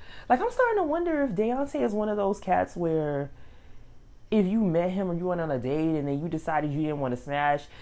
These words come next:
he would be like, "No," like, he, he, I was, I'm like, "Is he one of those dudes who pressures girls for sex?" <laughs> Like, is he that dude? Like, I, I don't,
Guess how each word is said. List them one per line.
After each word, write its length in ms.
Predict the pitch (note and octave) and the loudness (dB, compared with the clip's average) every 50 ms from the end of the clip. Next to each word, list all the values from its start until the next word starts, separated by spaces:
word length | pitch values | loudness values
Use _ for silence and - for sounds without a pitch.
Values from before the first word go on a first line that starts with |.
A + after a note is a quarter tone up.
| - - - | -16 -8 -2
he 120 | - G#3 G#3 | 0 2 4
would 120 | G3+ F3+ | 4 4
be 80 | F3+ F3+ | 6 8
like, 240 | F3+ D#3+ D#3+ C#3 B2+ | 8 8 6 6 4
"No," 160 | D3+ E3 - - - - | 2 2 0 -2 -4 -2
like, 220 | D#3+ E3+ F#3+ F#3+ | 0 0 2 4
he, 100 | - D#4+ E4+ C4+ C4 | 6 6 6 6 4
he, 220 | B3+ G4 G4 - - - | -2 -4 -6 -6 -6 -2
I 80 | - C4+ | 0 2
was, 160 | E4+ G4+ D#4 D4 - - C4 B3 - | 4 4 4 2 2 0 0 2 6
I'm 140 | - - - | 8 8 10
like, 160 | - - - | 10 10 8
"Is 80 | - | 8
he 100 | - D#4+ | 8 6
one 140 | F4+ F#4+ G4+ | 6 4 4
of 100 | G#4 F#4+ | 4 4
those 160 | F4+ F4 D#4 | 6 4 6
dudes 180 | A#3+ C4+ C#4 C#4 | 8 8 8 10
who 100 | D4 - | 10 8
pressures 480 | - - G3 F3 F#3+ - D4 C4+ G#3+ D3+ | 8 8 6 6 6 6 4 2 4 4
girls 280 | C3 C#3 D#3+ F#3+ - | 4 4 4 4 4
for 80 | - E3 | 0 -2
sex?" 380 | - - C#4 - D4+ G#4 G4+ | -2 0 2 2 2 2 4
<laughs> 280 | - - C4 F4 E4+ - | 8 10 10 10 12 12
Like, 220 | - E4+ C#4 - | 12 12 12 12
is 100 | B3 C4 | 8 4
he 100 | - E4 G4 | 2 2 2
that 260 | F#4 F4+ F4+ - - | 2 2 2 2 0
dude? 200 | - A3+ C#4+ F#4 A4 A#4 - - - - - - - - - - - - | 0 0 0 0 0 0 0 0 0 -2 -2 -2 -2 0 2 2 4 8
Like, 140 | - D#4 D#4+ | 8 8 8
I, 60 | F4 | 6
I 1000 | A4 - - - C5 C#5+ D5 C#5+ B4+ A#4 G#4+ G4 F4+ F4 F#4 F4+ D4+ - C#4 C4+ | 4 4 4 4 6 8 8 8 6 6 2 0 -2 0 0 0 0 0 2 2
don't, 580 | C4 A#3 A3+ D4 A4 A4 F4 - - - - | 2 10 12 12 12 12 12 12 10 4 2